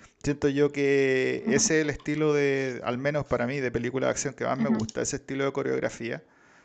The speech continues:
Speaker 1: porque se siente como que se machacan. En el otro es como más gimnasta,
Speaker 2: Se
Speaker 1: ¿sí?
Speaker 2: ve más
Speaker 1: Entonces
Speaker 2: como más natural.
Speaker 1: Exacto, es como una pelea, es como estamos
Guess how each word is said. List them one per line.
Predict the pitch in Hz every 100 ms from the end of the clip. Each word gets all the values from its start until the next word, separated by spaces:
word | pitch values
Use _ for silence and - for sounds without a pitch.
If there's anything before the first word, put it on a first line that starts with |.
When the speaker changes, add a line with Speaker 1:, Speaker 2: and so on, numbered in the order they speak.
| _
Speaker 1:
porque | - 120 -
se | 123 127
siente | 151 147
como | 151 151
que | 127
se | 143
machacan. | 113 - 143 117 104 101
En | 113 113
el | 120 127
otro | 131 135
es |
como | - 123 120
más | 123 131 -
gimnasta, | - 139 110 117 127 - _ 87 113 - - - - _ -
Speaker 2:
Se | 120 254
Speaker 1:
¿sí? |
Speaker 2:
ve | 240
más | 277 294
Speaker 1:
Entonces |
Speaker 2:
como | 294 277 254 240 - -
más | 254 277
natural. | 269 262 226 233 240 196 - -
Speaker 1:
Exacto, | 113 - 123 135 135 139
es |
como | - 156
una | 165 160
pelea, | 135 107 131 143
es | 101
como | - 127
estamos | - 135